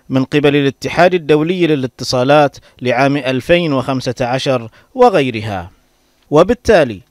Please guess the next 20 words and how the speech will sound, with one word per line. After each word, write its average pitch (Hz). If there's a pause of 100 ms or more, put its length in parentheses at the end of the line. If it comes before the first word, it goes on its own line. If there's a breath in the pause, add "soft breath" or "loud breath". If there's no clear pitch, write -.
فإنه 135
ينتظر 165
أن 135
يكون 156
تقديم 156
مملكة 139
البحرين 131
لتقريرها 135
الطوعي 127
الأول 143
لتنفيذ 135
أهداف 127
التنمية 143
المستدامة 147
عشرين 127
ثلاثين 151 (360 loud breath)
بمثابة 151
شهادة 143
أممية 139
جديدة 139